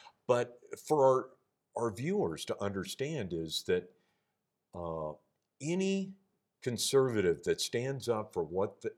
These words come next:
what's right against the,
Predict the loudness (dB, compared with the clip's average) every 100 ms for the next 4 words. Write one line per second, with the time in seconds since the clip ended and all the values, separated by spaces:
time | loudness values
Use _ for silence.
0 | _ 0 2 2 -4 -4 -4 -8 -16 _
1 | _ _ _ _ _ _ _ _ _ _
2 | _ -6 -6 0 0 0 -2 2 4 2